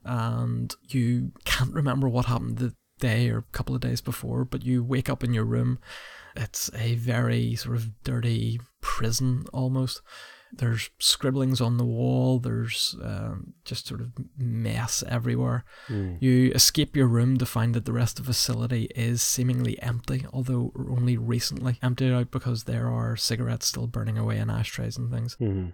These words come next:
Speaker 1: Um, the alpha build itself is only about, uh, I think it's two acts, broken down into maybe about half an hour playtime as such, and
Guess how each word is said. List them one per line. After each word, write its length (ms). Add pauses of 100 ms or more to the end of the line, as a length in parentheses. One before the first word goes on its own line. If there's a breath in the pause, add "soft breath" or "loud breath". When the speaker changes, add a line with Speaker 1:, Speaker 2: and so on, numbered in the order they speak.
(120)
Speaker 1:
Um, 380
the 100
alpha 180
build 240
itself 380
is 240
only 260
about, 680
uh, 320
I 40
think 120
it's 100
two 240
acts, 480 (560 loud breath)
broken 220
down 240
into 520
maybe 460
about 200
half 220
an 60
hour 220
playtime 420
as 80
such, 260 (680 loud breath)
and 720